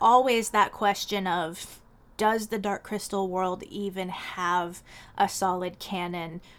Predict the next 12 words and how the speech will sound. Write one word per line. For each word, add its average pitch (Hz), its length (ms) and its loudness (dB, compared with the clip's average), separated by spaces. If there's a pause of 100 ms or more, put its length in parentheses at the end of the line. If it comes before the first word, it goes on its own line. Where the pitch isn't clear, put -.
(140)
when 180 280 0
it - 140 -6
seems 285 540 -4
like 190 400 -2 (800)
the 185 440 -2 (180)
varying 202 600 0
storytellers 190 960 -2
element 170 360 -4
is 170 140 -8
something 180 400 -8
that's 165 200 -12
constant? - 560 -10